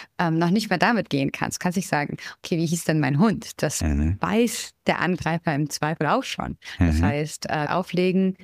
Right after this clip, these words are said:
Speaker 1: wirklich die Nummer nochmal anrufen und, äh, sicherstellen, dass man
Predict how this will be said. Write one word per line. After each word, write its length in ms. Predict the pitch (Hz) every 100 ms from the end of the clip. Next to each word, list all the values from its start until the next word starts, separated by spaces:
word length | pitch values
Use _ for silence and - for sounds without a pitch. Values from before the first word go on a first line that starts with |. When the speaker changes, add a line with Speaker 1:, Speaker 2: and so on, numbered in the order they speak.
| - _ _ -
Speaker 1:
wirklich 280 | 165 165 -
die 100 | 165
Nummer 260 | 156 156
nochmal 260 | 156 156 143
anrufen 580 | 175 170 175 165 165 160
und, 440 | 151 151 151 - -
äh, 220 | 147 143
sicherstellen, 640 | 139 147 151 - 147 147
dass 160 | 143 143
man 260 | 151 143